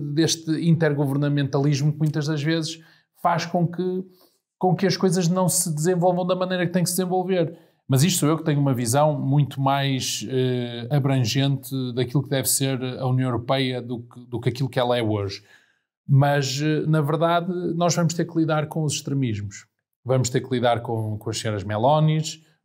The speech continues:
vamos ter que lidar com as senhoras Le Pens, vamos ter que lidar com os seus Venturas, vamos ter que lidar com, com essa gente toda. No fim do dia, nós temos que saber é falar para o eleitorado. Estas eleições mostraram-nos uma coisa muito importante.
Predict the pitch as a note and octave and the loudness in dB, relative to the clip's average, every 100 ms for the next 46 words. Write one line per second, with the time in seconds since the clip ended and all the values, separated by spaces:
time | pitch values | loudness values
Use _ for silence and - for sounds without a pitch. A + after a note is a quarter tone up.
0 | - B2 A#2 A#2+ - A#2 A2+ A2 A#2 - | -2 -2 0 -2 -2 0 0 -2 -6 -4
1 | A2+ G#2 G2 - C3 D3 D3+ D3+ C#3+ - | -4 -4 -6 -2 0 2 2 0 -6 -14
2 | _ _ - B2+ A#2 B2+ A#2 B2 A#2 A#2 | _ _ -2 0 0 -2 -2 -4 0 -2
3 | - - A2+ G2 F#2+ C3 D3 D#3 D3 C#3 | -4 -6 -4 -2 -2 2 4 6 4 2
4 | - - _ _ C3 C3 C3+ - C3 D3 | -6 -16 _ _ -6 -2 -2 0 0 0
5 | C#3+ - C3+ B2+ B2 B2 C3+ B2+ A#2 C#3+ | -2 -2 -2 -2 -4 -2 0 0 0 0
6 | B2+ - F2+ F#2 - _ - _ _ _ | 0 -4 -8 -8 -20 _ -20 _ _ _
7 | C#3+ C3+ D#3+ D#3 C#3 D#3 D#3 D3 - D3+ | 0 2 6 6 4 2 2 0 -2 -2
8 | C#3 - C3+ C#3+ C#3+ - C3 C3+ C3 C#3 | -2 -2 0 2 0 -2 0 0 0 -2
9 | C3 B2+ A#2+ B2 G#2+ F#2 - _ _ _ | -2 -2 -4 0 0 0 -8 _ _ _
10 | _ E3 D#3 D3+ C#3+ C3 D3 B2+ B2 C#3 | _ 0 4 4 4 2 0 -2 -2 -2
11 | C3+ B2+ A2+ A#2+ A2+ B2+ A#2 A2+ A2 A#2+ | -2 -2 -4 -6 -4 -4 -4 -6 -8 -10
12 | - - F#2+ | -12 -20 -20